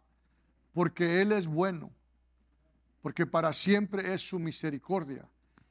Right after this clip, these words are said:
Y luego el número dos dice, "Díganlo, díganlo,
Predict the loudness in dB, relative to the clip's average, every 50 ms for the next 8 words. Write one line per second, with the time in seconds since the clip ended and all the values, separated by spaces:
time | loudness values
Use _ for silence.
0 | _ _ _ -6 -4 0 4 4 6 6 8 8 6 6 6 4 4 4 4 4
1 | 4 4 4 2 2 2 2 0 0 -2 -4 -2 0 2 2 2 0 -2 -2 -4
2 | -6 -6 -8 -10 -14 _ _ _ _ _ _ _ _ _ _ _ _ _ _ _
3 | _ _ _ _ _ _ _ _ _ -4 2 4 6 6 6 4 2 2 0 -2
4 | -4 -6 -10